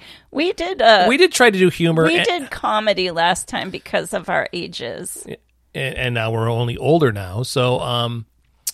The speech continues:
Speaker 2: I would say, uh, but I didn't think that the judges thought our humor was very fun, funny. They didn't, they didn't really give us any credit for that. So.
Speaker 1: The audience laughed a lot.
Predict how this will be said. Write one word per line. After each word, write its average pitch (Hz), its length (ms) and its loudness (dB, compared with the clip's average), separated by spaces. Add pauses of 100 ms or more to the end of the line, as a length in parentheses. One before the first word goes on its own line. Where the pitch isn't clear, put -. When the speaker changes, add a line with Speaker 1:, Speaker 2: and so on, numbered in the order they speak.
(800)
Speaker 2:
I 160 240 0
would 156 240 0
say, 131 600 0
uh, - 340 -12
but 160 220 -6
I 170 60 0
didn't 185 260 -2
think 165 260 -4
that 143 140 -6
the 120 100 -2
judges 117 480 -4
thought 110 260 -6
our 101 120 -8
humor 104 300 -10
was 98 120 -12
very 87 380 -18
fun, 110 680 -16
funny. 104 480 -12 (120)
They 104 100 -14
didn't, 117 320 -14
they 120 100 -10
didn't 110 160 -12
really 104 180 -14
give 101 200 -16
us - 120 -16
any 104 160 -14
credit 107 360 -14
for 113 140 -12
that. 107 320 -12
So. 233 120 -12
Speaker 1:
The 233 60 -2
audience 240 500 -6
laughed 202 280 -4
a 208 60 -6
lot. 180 500 -8